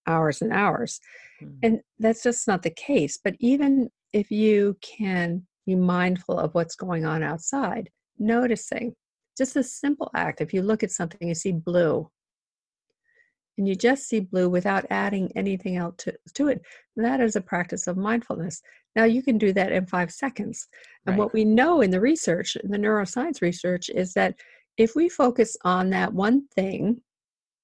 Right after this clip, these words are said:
Speaker 1: for, I think it's seventeen seconds or twenty seconds, and we stay just with that for twenty seconds,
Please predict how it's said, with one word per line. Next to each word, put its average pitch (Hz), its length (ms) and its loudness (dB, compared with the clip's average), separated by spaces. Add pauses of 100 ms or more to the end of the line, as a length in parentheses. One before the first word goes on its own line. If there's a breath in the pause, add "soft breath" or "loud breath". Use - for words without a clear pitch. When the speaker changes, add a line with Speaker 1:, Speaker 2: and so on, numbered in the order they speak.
(120)
Speaker 1:
for, 180 600 4 (420)
I 165 80 -2
think 214 280 -4
it's - 180 -8
seventeen 214 500 2
seconds 196 460 -2
or - 80 0
twenty 196 400 -2
seconds, 165 420 -4
and 151 80 -4
we 170 100 0
stay 202 480 0
just - 420 -4
with 254 100 -6
that 208 180 -2
for 202 80 -6
twenty 202 320 -6
seconds, 226 380 -2